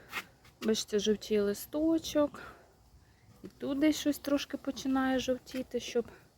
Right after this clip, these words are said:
не жовтіло і, е,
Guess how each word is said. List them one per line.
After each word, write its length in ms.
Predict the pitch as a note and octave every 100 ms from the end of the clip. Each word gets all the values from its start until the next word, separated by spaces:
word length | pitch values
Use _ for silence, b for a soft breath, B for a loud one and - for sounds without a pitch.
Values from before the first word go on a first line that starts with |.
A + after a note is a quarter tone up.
| -
не 120 | A#3
жовтіло 640 | G#3+ A#3 - D4 D#4+ D#4 -
і, 240 | A3+ C4+ b b b b b b b b _ _ _
е, 500 | A3 G#3+ G#3+ G#3 G#3